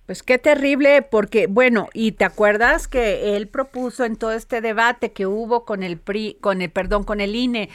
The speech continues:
sobre la revocación de mandato, José Antonio, este, que iba a solicitar que los consejeros del I N E fueran electos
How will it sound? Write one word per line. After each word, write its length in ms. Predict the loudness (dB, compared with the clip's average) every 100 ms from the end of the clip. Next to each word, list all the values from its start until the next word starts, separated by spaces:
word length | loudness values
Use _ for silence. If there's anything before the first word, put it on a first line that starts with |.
| -20
sobre 380 | -8 -4 0 0
la 160 | 0
revocación 640 | -2 -2 -2 -2 -2 -2 -2
de 80 | -2
mandato, 560 | -2 0 0 0 -2
José 260 | -4 -8 -6
Antonio, 460 | -4 -4 -2 -6 -8 -20 -20 -10
este, 800 | -2 0 0 -2 -4 -2 -2 -2
que 320 | 0 0 -2
iba 300 | 0 2 2 2
a 200 | 2 0
solicitar 840 | 0 -2 -2 -4 -6 -2 0 0 0
que 120 | -2
los 540 | 0 -2 -4 -14 -16 -20 _
consejeros 800 | -4 -2 -4 -6 -2 -2 -2 -2
del 240 | -2 -2
I 120 | -2 -2
N 220 | -2 -4
E 120 | -8 _ _ _ _
fueran 600 | 0 2 4 2 -2 -10 -6
electos 880 | -2 4 2 2 0 0 -2 -12